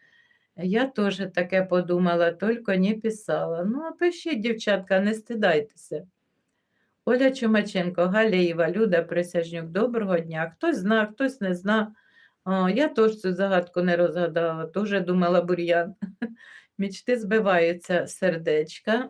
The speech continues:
і смайлики. Івана Пірова, Миколаїв, Миколаївська. Я, е, е, Кіровоградська область, Центральна Україна.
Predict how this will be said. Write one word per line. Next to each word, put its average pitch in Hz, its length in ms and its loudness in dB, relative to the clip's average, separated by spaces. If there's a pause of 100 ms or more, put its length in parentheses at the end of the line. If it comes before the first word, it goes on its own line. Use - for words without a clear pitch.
(400)
і 170 400 2
смайлики. 170 920 -4 (720)
Івана 175 420 0
Пірова, 165 540 2
Миколаїв, 180 720 0
Миколаївська. 165 1000 0
Я, 214 480 2
е, 175 80 2
е, 165 420 0 (120)
Кіровоградська 190 840 0
область, 214 460 -2
Центральна 175 600 -2
Україна. 151 720 -8